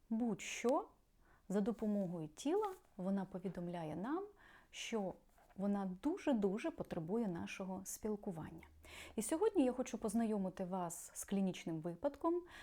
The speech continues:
французької психоаналітикині Керолін Ельячев. Свій випадок вона назвала «Олів'є, котрий не хотів дихати». Тож послухаємо.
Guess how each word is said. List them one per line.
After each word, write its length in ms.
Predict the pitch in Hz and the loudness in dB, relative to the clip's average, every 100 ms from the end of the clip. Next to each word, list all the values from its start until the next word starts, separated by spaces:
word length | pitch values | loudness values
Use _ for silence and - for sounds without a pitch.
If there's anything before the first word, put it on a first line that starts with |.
| - | -12
французької 760 | - 214 214 - 233 - 214 196 | -2 0 0 0 -2 -2 -2 -2
психоаналітикині 1200 | - - - 196 185 170 160 165 - 330 330 285 | -2 -6 -4 -2 -2 -4 -6 -6 0 4 6 6
Керолін 560 | 277 214 214 208 202 208 - | 4 2 4 2 0 -2 0
Ельячев. 540 | 190 165 156 - - - - - - - - | 0 0 -6 -10 -12 -12 -20 -20 -16 -16 -10
Свій 260 | - 349 403 | -2 6 8
випадок 520 | 233 294 240 196 190 | 8 4 2 0 0
вона 200 | 185 190 | -2 0
назвала 580 | 180 170 170 185 180 170 | 0 -2 0 0 -2 -4
«Олів'є, 500 | 190 180 165 180 330 | -2 -2 0 2 2
котрий 580 | 381 - - 190 208 240 - - - | 2 -4 -6 -2 0 0 -6 -18 -6
не 100 | 202 | -4
хотів 500 | - 180 - 175 - - - | -4 -6 -4 -4 -6 -12 -2
дихати». 580 | 180 196 - - - - 170 - - - - - - - - | 2 2 0 -12 -14 -16 -18 -20 -20 -20 -20 -20 -20 -20 -6
Тож 240 | 226 262 | -4 -2
послухаємо. 760 | - 208 - 185 - 147 147 | -2 -2 0 -2 -2 -12 -16